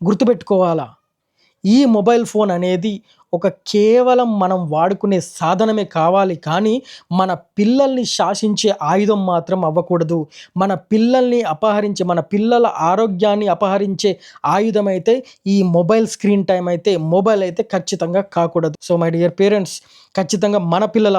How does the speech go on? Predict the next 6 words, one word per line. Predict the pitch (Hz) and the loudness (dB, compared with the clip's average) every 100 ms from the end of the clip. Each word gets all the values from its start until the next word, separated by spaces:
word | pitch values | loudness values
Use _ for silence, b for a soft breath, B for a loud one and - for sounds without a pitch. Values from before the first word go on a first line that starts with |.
| 170 | 0
ఆరోగ్యం | 165 165 185 202 b b - 147 | -2 -2 -4 -4 b b -8 -2
మన | 160 208 | 0 0
చేతిలోనే | 202 190 180 165 | 0 0 0 0
ఉంది. | 156 151 127 b b 151 151 | -6 -8 -12 b b -4 -2
Definitely | 196 233 226 220 240 277 b b | 0 2 2 2 0 -2 b b
మన | 165 175 | -2 0